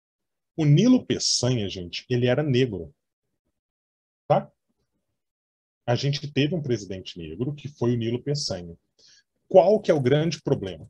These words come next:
Por isso que eu abri o Google aqui. Quando a gente joga o Nilo Peçanha no Google, tá bom?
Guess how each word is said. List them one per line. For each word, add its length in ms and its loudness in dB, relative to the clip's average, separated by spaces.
Por 120 -6
isso 100 -4
que 80 -10
eu 80 -6
abri 240 -4
o 60 -4
Google 380 -10
aqui. 300 -20
Quando 260 4
a 40 4
gente 300 -2
joga 440 -4
o 80 -2
Nilo 400 0
Peçanha 640 -4
no 260 -2
Google, 420 -4
tá 60 -16
bom? 340 -4